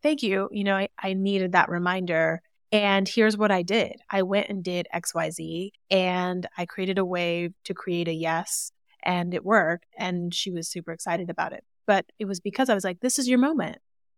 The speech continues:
This is a moment to celebrate. This is where you get to either go, 'Okay, amazing, not the right client, not the right market, not the right product.'" In those moments,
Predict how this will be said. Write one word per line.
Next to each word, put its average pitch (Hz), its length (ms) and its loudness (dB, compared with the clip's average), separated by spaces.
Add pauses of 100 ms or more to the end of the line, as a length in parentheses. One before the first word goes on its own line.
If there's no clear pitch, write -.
(320)
This 302 180 6
is 415 100 2
a 294 60 6
moment 226 320 4
to 202 80 -2
celebrate. 233 760 4
This 269 200 0
is 285 100 -2
where 269 120 6
you 214 260 2
get 196 260 0
to - 140 -4
either 196 340 0
go, 175 380 0 (180)
'Okay, 285 300 4
amazing, 262 640 0 (180)
not 170 300 -2
the 156 100 -8
right 147 180 -8
client, 247 540 -2
not 185 240 -4
the 180 80 -4
right 170 240 -2
market, 233 580 -2
not 196 200 0
the 165 80 -8
right 156 200 -4
product.'" 226 400 2 (680)
In 349 260 6
those 233 260 4
moments, - 680 -2